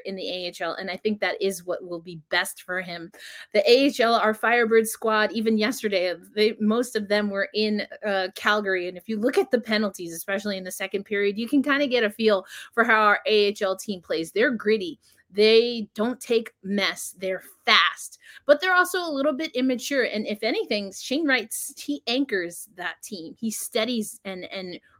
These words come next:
really plays a great leadership role there. So I kind of like him there, um, for the A H L, and I do think that's where he'll end up. But he's gaining that leadership in the A H L. He's getting stronger, just like Matty Beniers. He can be another great centerman for us. So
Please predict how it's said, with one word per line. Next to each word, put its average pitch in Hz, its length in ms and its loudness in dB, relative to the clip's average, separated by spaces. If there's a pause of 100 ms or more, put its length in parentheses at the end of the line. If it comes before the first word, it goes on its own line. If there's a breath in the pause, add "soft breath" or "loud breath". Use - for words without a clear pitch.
really 262 280 0
plays 220 360 -2
a 190 60 -2
great 196 420 -6
leadership 208 560 -6
role 247 280 -4
there. 262 360 0 (220 loud breath)
So 254 120 -6
I 320 60 0
kind 539 280 -4
of 233 120 -2
like 220 340 -2
him 220 200 0
there, 180 360 -4 (300 loud breath)
um, 190 240 0
for 220 180 -4
the 208 80 2
A 202 160 2 (100)
H 196 120 -6
L, 180 140 -6
and 180 100 -8
I 180 80 -4
do 269 180 2
think 247 220 0
that's 208 240 -2
where 196 140 -2
he'll 196 240 -4
end 185 220 -4
up. 165 220 -2 (200 soft breath)
But 208 120 -2
he's 226 220 -2
gaining 262 400 4
that 240 180 -2
leadership 202 460 -2
in 196 80 -8
the 190 180 -8
A 185 40 -6 (160)
H 175 160 -12
L. 165 260 -2 (220 loud breath)
He's 220 240 -2
getting 247 320 4
stronger, 190 520 -2
just 196 260 -6
like 196 140 -4
Matty 185 240 -8
Beniers. 175 520 -6
He 202 100 -10
can 202 180 -4
be 208 160 -2
another 196 340 -2
great 190 420 -2
centerman 190 560 -4
for - 220 -4
us. - 200 -8
So - 400 2